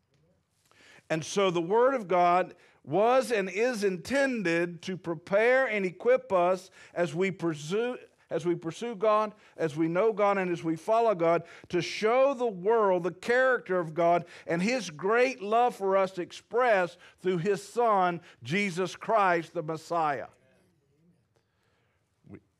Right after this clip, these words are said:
basic theology, right? But it matters what we think.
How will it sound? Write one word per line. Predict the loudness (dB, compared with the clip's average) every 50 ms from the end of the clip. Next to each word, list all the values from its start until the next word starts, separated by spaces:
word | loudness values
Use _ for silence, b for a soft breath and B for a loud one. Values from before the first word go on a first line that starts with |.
| _ _ _ _ _ _ _ _ _ _ _ _ _ _
basic | 0 2 2 2 0 -2 -6 -8 -6 -6
theology, | -4 -2 0 2 2 2 2 2 0 -2 -4 -6 -10 -8
right? | -6 -4 -4 -4 -6 -8 -12 -16 b b b b b b b b
But | -2 -2
it | -2 -2 -2
matters | -4 -2 0 0 2 2 0 0 -2
what | -4 -6 -4 -6
we | -8
think. | -8 -8 -4 -2 -2 -2 -2 -6 -10